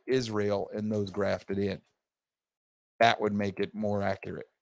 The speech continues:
in my understanding. Scofield says, he continues quoting the scriptures here,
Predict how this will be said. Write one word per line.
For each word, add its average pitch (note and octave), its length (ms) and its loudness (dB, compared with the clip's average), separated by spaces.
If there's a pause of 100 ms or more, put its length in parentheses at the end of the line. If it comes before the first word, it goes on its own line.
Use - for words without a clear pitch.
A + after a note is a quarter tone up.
in D3 140 0
my A#2+ 240 4
understanding. F#2+ 640 -6 (1400)
Scofield A#2+ 400 8
says, G#2+ 300 2 (200)
he B2+ 100 0
continues A#2+ 540 0
quoting G#2+ 400 4
the G2+ 60 -4
scriptures - 480 -2
here, G2 260 -2